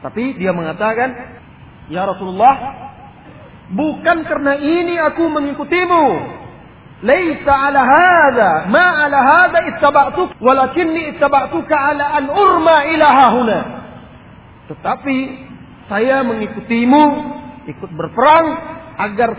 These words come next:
saya dipanah di leher saya ini. Fa'amut, lalu saya gugur. Fa'adkhulul jannah, dan saya masuk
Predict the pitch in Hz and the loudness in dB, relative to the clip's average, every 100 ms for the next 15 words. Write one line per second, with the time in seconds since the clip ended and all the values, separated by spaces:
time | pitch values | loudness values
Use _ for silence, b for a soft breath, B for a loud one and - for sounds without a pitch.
0 | 240 320 359 339 294 - 359 359 359 294 | -4 -2 0 0 -2 0 2 2 2 0
1 | 277 294 277 277 254 277 277 277 285 330 | 0 0 2 2 0 0 4 4 2 0
2 | 339 285 214 170 - - - - - 254 | 0 -2 -6 -10 -14 -18 -20 -20 -4 -2
3 | 262 277 330 370 330 - - - 214 262 | 0 0 2 4 4 2 -8 -8 -2 -2
4 | 294 285 285 247 269 339 349 392 359 302 | -2 -6 -4 -2 0 0 2 2 2 -2
5 | 165 - - 233 - 330 311 226 269 262 | -6 -12 -8 -6 0 0 0 -4 -4 -2
6 | 254 214 262 247 247 233 196 - - - | -2 2 2 2 2 2 0 -6 -12 -4
7 | 208 196 202 175 156 156 | -4 -2 -6 -6 -6 -10